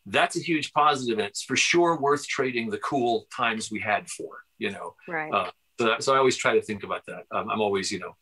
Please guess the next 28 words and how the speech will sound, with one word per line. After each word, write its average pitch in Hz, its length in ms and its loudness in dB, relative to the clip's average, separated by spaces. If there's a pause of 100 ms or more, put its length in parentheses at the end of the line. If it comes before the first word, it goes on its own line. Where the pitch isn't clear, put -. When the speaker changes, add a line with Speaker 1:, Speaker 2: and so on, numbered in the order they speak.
(340)
Speaker 1:
'cause 151 140 4
I 156 80 4
come 170 160 0
from 156 120 -2
music 170 260 2
scenes, - 400 -6
and 120 100 -4
music 160 240 0
scenes 131 300 0
all 160 360 2
go 120 160 2
through 120 220 -4
this 117 160 -2
period 120 300 2
of 107 160 -8
Eden 123 320 -8
where 104 120 4
it's 101 120 -2
like, - 100 -6 (240)
this 156 300 0
scene 143 240 2
is 117 100 0
the - 80 -2
coolest, - 580 2 (360)
and 127 100 2
you 127 140 0
always 135 360 2
know, 113 380 2